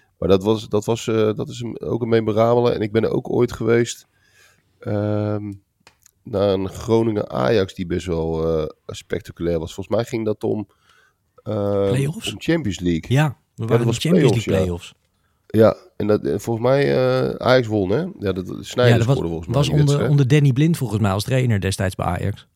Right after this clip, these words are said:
Speaker 1: Klopt, ja.
Speaker 2: Dat was volgens
Speaker 1: Ja, dat
Speaker 2: mij
Speaker 1: was
Speaker 2: de
Speaker 1: een slecht
Speaker 2: eerste
Speaker 1: seizoen.
Speaker 2: keer zelfs. Eerste of tweede keer. Want nak heeft daar natuurlijk ook nog een keer in gestaan.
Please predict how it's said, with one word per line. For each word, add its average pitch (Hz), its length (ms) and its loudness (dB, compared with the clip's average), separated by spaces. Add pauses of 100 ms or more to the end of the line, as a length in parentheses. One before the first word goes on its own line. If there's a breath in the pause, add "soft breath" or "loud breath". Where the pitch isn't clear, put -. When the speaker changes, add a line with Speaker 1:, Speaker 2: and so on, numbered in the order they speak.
(320)
Speaker 1:
Klopt, - 260 -2
ja. 73 100 -4
Speaker 2:
Dat 69 100 -4
was - 140 -4
volgens 120 260 -4
Speaker 1:
Ja, 127 80 8
dat 170 80 6
Speaker 2:
mij 196 100 2
Speaker 1:
was 190 120 0
Speaker 2:
de - 20 -6
Speaker 1:
een - 0 -
slecht 185 120 2
Speaker 2:
eerste 170 120 0
Speaker 1:
seizoen. 170 220 0
Speaker 2:
keer 147 80 4
zelfs. 85 300 -4
Eerste 160 280 0
of 151 60 -6
tweede 160 320 0
keer. 101 320 -6 (180)
Want 107 140 0
nak 127 180 4
heeft - 140 0
daar 117 80 2
natuurlijk 107 300 0
ook 127 120 2
nog 147 140 2
een 143 80 0
keer 151 160 -4
in 151 160 2
gestaan. 151 380 -2